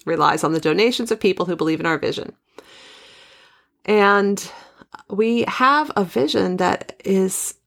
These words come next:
all about equipping people to learn about prison neighborhoods, to think of them as neighborhoods, to begin forming connections with incarcerated people, but also forming relationships with the staff in those facilities.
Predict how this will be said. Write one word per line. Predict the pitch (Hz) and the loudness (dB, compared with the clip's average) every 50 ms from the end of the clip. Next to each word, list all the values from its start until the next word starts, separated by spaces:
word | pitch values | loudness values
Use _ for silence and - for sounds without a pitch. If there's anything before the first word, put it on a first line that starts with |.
| _ _ | _ _
all | - 185 190 208 226 254 | -4 0 0 2 2 2
about | 262 - 214 202 208 - - | 2 2 2 2 2 2 2
equipping | 214 208 - - 269 311 302 - 196 170 185 190 208 240 240 _ _ _ _ | 0 0 0 0 -2 0 2 0 0 0 0 -4 -6 -8 -10 _ _ _ _
people | - - 208 202 - 196 196 196 208 214 - _ _ _ | 0 0 0 2 2 0 0 -2 -4 -8 -12 _ _ _
to | - - 247 | 0 0 2
learn | 226 190 170 175 185 | 4 4 2 2 2
about | 190 208 202 196 | 2 2 2 0
prison | - 220 226 240 233 | 0 -2 0 0 0
neighborhoods, | 208 175 170 165 170 170 175 - - 247 - - - _ _ _ _ _ _ _ _ _ _ _ _ - | 0 0 0 -2 -2 0 -2 -2 -2 -4 -8 -14 -16 _ _ _ _ _ _ _ _ _ _ _ _ -2
to | 190 175 | 0 2
think | - 170 170 - | 2 2 2 0
of | 175 156 | 0 0
them | 170 165 156 - | 0 0 0 2
as | - 185 220 269 277 247 - - _ - | 2 2 2 2 0 -2 -4 -10 _ -4
neighborhoods, | 165 151 - - 151 151 - - 233 247 - - - _ _ _ _ _ _ _ _ _ _ _ _ _ _ - | -2 0 0 0 -2 -2 -2 -2 -2 -2 -4 -10 -20 _ _ _ _ _ _ _ _ _ _ _ _ _ _ -4
to | - | 0
begin | 185 208 196 196 175 170 | 0 2 2 2 2 0
forming | 170 - - 196 196 190 202 190 | -2 -2 0 2 2 4 2 2
connections | 190 - 196 170 175 180 - 226 214 208 | 0 2 2 0 0 2 0 0 0 0
with | 190 170 160 | 0 -2 -2
incarcerated | 147 - - 151 160 - - 165 156 160 156 | -2 0 0 -2 -2 -2 -2 -2 -2 -4 -4
people, | - - 175 180 - 185 196 202 - - - - - | -4 -4 -4 -2 0 -2 -2 -2 -4 -10 -16 -6 -2
but | - - - - - | 0 0 0 0 2
also | - 214 240 277 - - 220 190 190 | 2 2 2 2 2 2 2 0 0
forming | 190 - - 190 190 196 190 190 | 0 -2 -2 0 0 0 0 -2
relationships | 190 180 170 170 170 180 - 196 180 - - 190 - - | -2 0 0 2 0 0 0 -2 -2 -2 -2 -4 -4 -6
with | 185 185 - | -8 -6 -4
the | - 185 | -4 -6
staff | - - - - - - 226 233 226 87 - - - - - - - _ _ _ _ _ _ | -4 -6 -6 -4 0 0 2 4 4 4 2 0 -2 -6 -14 -18 -20 _ _ _ _ _ _
in | - 190 190 | 0 2 2
those | 185 170 160 156 - | 4 2 2 0 -2
facilities. | - 156 - 156 143 - - - - - - - - | -6 -6 -4 -4 -4 -4 -4 -6 -8 -8 -10 -14 -18